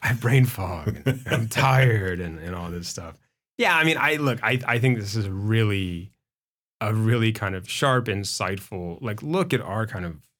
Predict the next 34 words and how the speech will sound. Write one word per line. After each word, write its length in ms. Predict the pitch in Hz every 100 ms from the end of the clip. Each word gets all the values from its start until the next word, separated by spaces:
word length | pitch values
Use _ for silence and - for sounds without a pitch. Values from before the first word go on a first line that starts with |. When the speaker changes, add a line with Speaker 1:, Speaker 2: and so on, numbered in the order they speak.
| _
Speaker 1:
self-consumed, 1600 | - - - - 95 107 - - 95 - - 101 101 98 90 85
self-conscious 1700 | - - - 110 104 - _ _ _ _ - 117 110 110 - 98 95
society. 540 | - - 95 113 104 98
Like, 200 | 98 127
we're 120 | 123
aware 340 | 120 123 131 131
of 80 |
ourselves, 440 | 117 113 - 107 104
but 120 | 101
we're 120 | 92
not 240 | 92 90 -
self-aware. 680 | 101 87 85 85 85 69 - _ _ -
<laughs> 80 | 131
Right? 160 | 539
Speaker 2:
Right, 160 | - 180
right. 360 | 185 - - -
Speaker 1:
Right? 480 | 120 123 127 - _
And, 440 | 139 135 123 117 -
and 180 | 127 123
there's 200 | 123 113
this 120 | 113
kind 300 | - 120 117
of, 80 | 110
like, 160 | 107 - - - _ _
it's 180 | 156 143
this 160 | 156 135
kind 160 | 147
of 60 | 139
society 300 | - 127 113
where 140 | 101 -
everyone 320 | 113 110 98
has 180 | 107 87
a 60 |
brand, 540 | 87 80 82 82 76